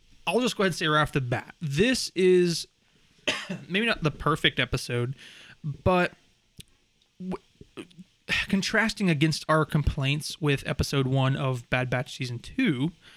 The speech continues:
um, basically this is how you do it. You wanna, when you wanna come in, you wanna reintroduce people to your characters.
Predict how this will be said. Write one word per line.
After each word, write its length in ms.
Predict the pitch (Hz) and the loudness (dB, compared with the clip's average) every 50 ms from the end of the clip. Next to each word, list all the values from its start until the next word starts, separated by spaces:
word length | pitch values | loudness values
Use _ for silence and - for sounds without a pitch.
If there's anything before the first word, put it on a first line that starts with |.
| - - - - - - - | -20 -20 -20 -20 -20 -8 -2
um, 460 | 160 165 165 165 160 151 147 143 147 - _ _ _ _ _ _ _ _ _ _ _ _ _ _ _ _ _ _ - - - _ _ _ _ _ - 175 | 2 4 4 4 4 4 2 0 -2 -6 _ _ _ _ _ _ _ _ _ _ _ _ _ _ _ _ _ _ -12 -12 -12 _ _ _ _ _ -4 0
basically 320 | 147 226 247 - 226 202 | 2 2 2 2 0 0
this 260 | 156 143 220 233 - | 2 2 2 0 0
is 80 | 175 - | -2 -2
how 100 | - 160 | 0 2
you 140 | 151 135 127 | 2 2 2
do 180 | 120 131 131 - | 0 -2 -4 -4
it. 140 | - - - - _ _ _ _ _ _ _ _ _ _ _ - | -6 -12 -16 -20 _ _ _ _ _ _ _ _ _ _ _ -2
You 140 | 165 165 170 | 0 2 4
wanna, 300 | 180 202 208 214 208 202 - - - | 4 4 2 2 0 -2 -6 -8 -4
when 180 | - 170 165 165 | -2 0 2 2
you 140 | 160 180 196 | 2 2 2
wanna 180 | 202 196 196 | 2 0 0
come 260 | - - 185 185 180 | 2 2 2 4 4
in, 260 | 185 175 170 170 170 - | 4 4 4 2 2 0
you 120 | 156 147 | 0 0
wanna 200 | 143 151 147 143 | 0 2 0 0
reintroduce 520 | 127 147 160 175 165 - 147 - 160 147 - | 0 0 0 0 0 -2 0 0 0 0 2
people 300 | - 151 139 - 151 139 | 0 0 0 0 -2 -4
to 140 | - - 147 | -4 -4 -6
your 140 | 139 143 143 | -6 -6 -6
characters. 680 | - - 143 127 123 123 - - 135 127 123 123 - | -4 -2 -2 -2 -2 -2 -2 -2 -2 0 -2 -4 -6